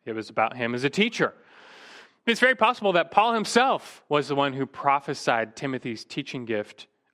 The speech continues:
uh, in the church. Here in chapter four, Paul now reminds Timothy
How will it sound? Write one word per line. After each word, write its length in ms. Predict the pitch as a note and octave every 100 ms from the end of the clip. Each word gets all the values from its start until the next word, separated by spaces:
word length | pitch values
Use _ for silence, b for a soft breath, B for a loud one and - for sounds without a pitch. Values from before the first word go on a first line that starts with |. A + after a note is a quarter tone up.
| -
uh, 140 | A#2
in 160 | - A#2
the 80 | G#2
church. 560 | - F#3 A#2 - - _ _ _ _ _ _ _ _
Here 120 | F3+
in 80 | D#3
chapter 240 | F3 D3+
four, 200 | - F3
Paul 280 | - E3 E3
now 180 | F3 D#3+
reminds 720 | C#3+ C3 B2 D#3+ A#3 B3 -
Timothy 600 | - D#3+ D3+ D#3+ F3